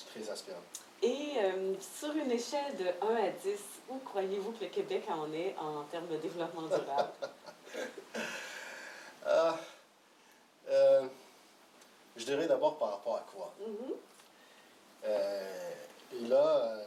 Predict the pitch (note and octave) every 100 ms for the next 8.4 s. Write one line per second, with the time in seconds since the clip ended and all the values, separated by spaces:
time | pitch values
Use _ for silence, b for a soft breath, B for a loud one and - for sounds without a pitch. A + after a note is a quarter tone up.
0 | G#2+ - - - - A3 A#3+ F#3 D#3 D#3
1 | D3 - F3+ E3+ C#3 C#3 C#3 B2+ C#3 C#3+
2 | C3 A#2+ B2 C3+ B2+ A#2 B2 C3 B2+ G#2+
3 | G#2 G2+ - C3 A#2 G#2+ A2 G#2+ A#2 G#2
4 | G2 A#2 A2 G2 G2+ G2 - F#2+ - -
5 | - B B B B B - G#2 G#2 G2+
6 | G2+ G2 G2 F#2+ - - A2 - - E3
7 | E3+ C3 A#2 A#2 B2 C3+ C#3 - G2+ G2+
8 | A#2+ G#2 C3 -